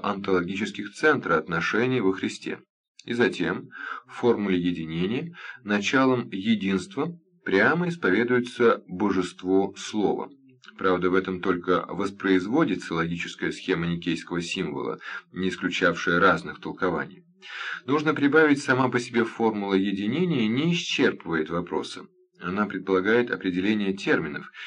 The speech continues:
и требует богословского комментария.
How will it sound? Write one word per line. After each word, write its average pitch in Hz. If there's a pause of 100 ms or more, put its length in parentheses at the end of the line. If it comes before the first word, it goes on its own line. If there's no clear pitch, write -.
(200)
и 90
требует 117
богословского 95
комментария. 117